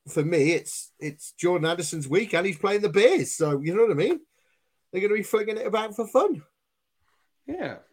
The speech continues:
Speaker 2: absolutely agree. Um, yeah, Addison will be there. I like K J Osborne as well this week. I think he's a sneaky play as well. K J Osborne's a, a pretty solid receiver. Obviously, T J Hawkins, all these guys have got a little bit of a bump with Jefferson going out.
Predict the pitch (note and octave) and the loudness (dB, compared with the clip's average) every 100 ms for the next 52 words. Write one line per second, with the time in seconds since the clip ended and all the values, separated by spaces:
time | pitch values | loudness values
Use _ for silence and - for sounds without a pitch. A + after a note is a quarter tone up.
0 | _ A#3+ B3+ A#3 F#3+ A2+ B2+ A#3 D3 A2 | _ -16 -14 -12 -10 -10 -10 -8 -6 -6
1 | A2+ - - _ E3 F#3 - - - - | -8 -12 -16 _ 4 4 4 -6 -20 -20
2 | - - - _ _ F3+ G3 G3 F#3 D#3 | -20 -20 -20 _ _ 4 4 4 2 2
3 | D#3+ D#3+ F3+ C#4+ - D#4 - F#3 D#3 D#3 | 2 2 6 6 6 2 2 4 2 0
4 | D#3+ D3 C#3 D3 D3 D3 - D#3+ D3 - | 0 -2 0 2 2 0 -2 -4 -4 -10
5 | D#3+ D#3+ D3 D3 D3 D3+ C#3 C#3 C3+ D3 | -8 -8 -6 -6 -4 -4 -2 -2 -2 -2
6 | C#3 B2+ C3+ C#3 C#3 B2+ B2 A#2+ A#2+ A#2+ | -4 -2 -4 -2 -4 -4 -4 -6 -6 -8
7 | A#2 A#2+ - - - _ - - C3+ C3 | -6 -8 -8 -14 -20 _ -8 -2 -2 0
8 | C3+ B2+ A#2 - B2+ A#2+ B2+ B2 G#2 B2 | 0 -2 -2 -4 -4 -2 -2 -2 -6 -6
9 | B2 - _ - A#2 A#2+ A#2 A#2+ - A#3 | -6 -10 _ -6 -4 -2 -4 -6 -4 0
10 | E3 D3 A#2 A2+ A2+ B2 A#2+ A#2+ A#2+ A#2+ | 0 0 -2 -4 -4 -2 -2 -2 -4 -6
11 | A#2 B2 A#2+ A#2 A#2+ - A#2 A2+ - A2+ | -6 -2 -2 -4 -10 -6 -6 -6 -12 -12
12 | G#2+ G#2+ G#2+ A#2 | -8 -6 -2 -2